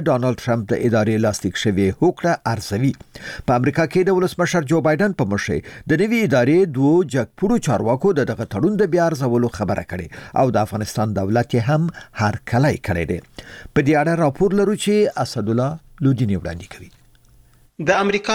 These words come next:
Speaker 2: د ملي امنیت سلاکار جک سلیوان او د بهرنی چارو سرپرست وزیر انتونی بلینکن چې دواړه د نوې ادارې لخوا تازه ګمارل شوي، له طالبانو سره د دوحې تړون د بیا ارزولو خبره کړې. دوی ویلي دا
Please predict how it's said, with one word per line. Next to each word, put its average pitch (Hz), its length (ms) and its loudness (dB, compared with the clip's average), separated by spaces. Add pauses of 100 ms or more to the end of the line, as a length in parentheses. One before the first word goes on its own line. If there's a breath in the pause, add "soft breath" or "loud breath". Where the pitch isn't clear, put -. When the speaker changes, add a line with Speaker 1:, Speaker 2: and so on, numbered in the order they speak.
(140)
Speaker 2:
د 190 100 0
ملي 190 200 2
امنیت 175 320 -4
سلاکار 160 460 0 (280)
جک 170 260 -4 (140)
سلیوان 165 560 0
او 143 40 0 (120)
د 131 100 0
بهرنی 143 340 0 (100)
چارو 139 260 -2
سرپرست 139 480 -2
وزیر 143 280 -2 (120)
انتونی 143 400 -2
بلینکن 156 480 0
چې 139 180 -2
دواړه 160 260 2 (120)
د 143 100 0
نوې 151 260 0
ادارې 135 360 0
لخوا 143 260 -2 (140)
تازه 127 240 0
ګمارل 127 360 0 (100)
شوي، 180 260 0 (440 loud breath)
له 175 60 4 (100)
طالبانو 180 480 0
سره 180 220 -2
د 151 160 0
دوحې 156 220 0 (100)
تړون 165 300 2
د 143 100 0
بیا 151 220 2
ارزولو 120 480 0
خبره 139 400 0
کړې. 127 200 0 (580)
دوی 214 140 4
ویلي 196 420 2 (240)
دا 180 80 2